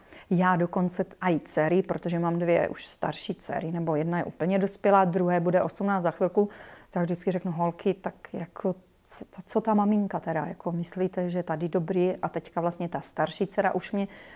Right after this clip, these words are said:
eh, často dává zpětnou vazbu a já jsem za to nesmírně vděčná. Protože kdo jiný vlastně než ten, co víte, že vás má bezpodmínečně rád,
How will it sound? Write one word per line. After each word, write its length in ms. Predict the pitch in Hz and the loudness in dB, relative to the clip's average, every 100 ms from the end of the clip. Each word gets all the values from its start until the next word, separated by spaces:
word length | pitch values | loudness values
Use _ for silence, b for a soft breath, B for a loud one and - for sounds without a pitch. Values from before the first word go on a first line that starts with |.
| B - | B -4
eh, 280 | 160 170 - | -2 -2 -4
často 380 | - 240 - 240 | 2 2 4 6
dává 320 | 208 202 208 | 8 8 8
zpětnou 420 | 208 214 202 233 | 6 2 4 4
vazbu 420 | 226 208 180 190 202 | 6 4 4 4 4
a 40 | |
já 80 | 185 | 2
jsem 280 | - 202 196 | 0 0 0
za 80 | |
to 140 | 190 214 | 0 2
nesmírně 600 | 202 180 202 202 196 196 | 2 2 0 0 0 -2
vděčná. 500 | 180 165 175 160 170 b b b b b b b | -4 -4 -4 -6 -6 b b b b b b b
Protože 400 | - 165 190 196 | -4 0 2 4
kdo 280 | 180 175 196 | 4 4 6
jiný 440 | 208 190 190 196 190 | 6 6 2 0 0
vlastně 360 | 185 - 202 | 0 0 -2
než 200 | 196 185 | -2 -2
ten, 220 | - 190 | -2 -2
co 180 | 190 202 | 0 2
víte, 240 | 190 190 190 | 2 0 0
že 120 | 185 | 0
vás 240 | 175 - | 0 0
má 180 | 202 190 | 0 2
bezpodmínečně 1800 | 180 170 170 - 165 185 185 185 - 196 175 175 170 175 - 175 180 185 | 2 -2 -2 -2 0 0 0 -2 -4 -4 -2 -2 -4 -6 -8 -4 0 2
rád, 420 | 160 135 143 240 | 2 0 -2 -4